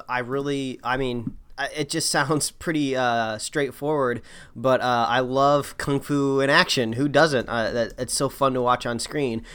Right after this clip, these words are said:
And that's probably, I think, why I still put, uh, Daredevil season one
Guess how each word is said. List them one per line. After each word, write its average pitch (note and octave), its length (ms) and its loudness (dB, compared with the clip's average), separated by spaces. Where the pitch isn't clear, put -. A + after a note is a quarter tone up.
And C3 240 4
that's C#3+ 140 4
probably, A3+ 340 8
I D3+ 120 10
think, E3+ 300 0
why C#3+ 280 10
I C3 60 6
still C#3+ 680 2
put, C#3 260 2
uh, A#2+ 200 2
Daredevil B2 500 2
season A#2+ 400 -2
one A#2 320 0